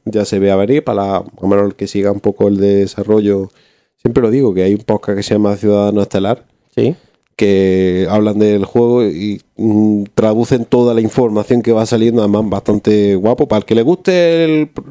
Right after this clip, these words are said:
Speaker 1: el tema del juego, merece la pena que escuchar el podcast porque habla, se nota que son gente que le gusta mucho el Star Citizen. Pero, hombre, es que si tú vas a escuchar un podcast del juego es porque te gusta.
Speaker 2: Y te digo una cosa: es un juego pa-, es un chupavidas,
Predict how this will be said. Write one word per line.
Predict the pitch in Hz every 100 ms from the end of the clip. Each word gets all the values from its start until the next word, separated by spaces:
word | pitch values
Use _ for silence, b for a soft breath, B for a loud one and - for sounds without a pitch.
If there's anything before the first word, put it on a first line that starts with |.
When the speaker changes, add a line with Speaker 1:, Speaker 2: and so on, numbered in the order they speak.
| -
Speaker 1:
el | 131 127 123 117 117 113 110
tema | 123 117
del | 113
juego, | 139 151 170 b b b b _
merece | 104 107 107 120
la | 110 107
pena | 113 107 104 101 101 98
que | 101
escuchar | - - 101
el | 95
podcast | 110 - 120
porque | 104 95 85
habla, | 90 98 - -
se | -
nota | 87 104
que | 98
son | 101 95
gente | 104 120
que | 107
le | 87
gusta | 95 104
mucho | 95 104 120
el | 87
Star | - 92
Citizen. | 123 165 - 95 b b b
Pero, | 92 87
hombre, | 110 107 -
es |
que | 98
si | 98
tú | 110
vas | 110
a |
escuchar | 107 107 131
un | 110
podcast | 120 113 117
del | 117
juego | 113 117
es | 117
porque | 127 113
te | 92
gusta. | 135 160 85 80 -
Speaker 2:
Y | 147
te |
digo | 156
una | 165 139
cosa: | 139 131 120
es | 165 151 -
un | 151 131
juego | 156 165 185
pa-, | 139 131 123 87 -
es | - 143
un | 156
chupavidas, | - 131 117 120 98